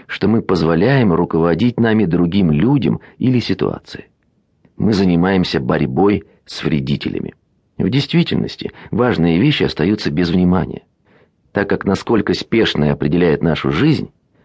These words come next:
настолько важное отсутствует в ней. И еще одно.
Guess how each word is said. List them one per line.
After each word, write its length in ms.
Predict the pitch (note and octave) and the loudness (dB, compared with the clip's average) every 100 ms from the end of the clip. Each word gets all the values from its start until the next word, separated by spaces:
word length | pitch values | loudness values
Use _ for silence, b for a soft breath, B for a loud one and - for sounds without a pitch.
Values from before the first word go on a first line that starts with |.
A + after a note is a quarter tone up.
| - | -6
настолько 540 | E2 F2 - F#2+ - | -2 0 0 0 0
важное 640 | C#2 G2 C#3 - B1+ - - _ b b | 0 2 0 -2 -4 -6 -14 _ b b
отсутствует 760 | D2+ - D#2 C2+ - G1+ - | -6 -4 -4 -4 -6 -8 -6
в 60 | G1+ | -6
ней. 260 | G1+ G1+ - _ _ _ _ _ _ | -6 -8 -14 _ _ _ _ _ _
И 100 | - | -2
еще 360 | G2 F2+ - G1+ | 0 0 -2 -2
одно. 260 | G1+ - | -4 -10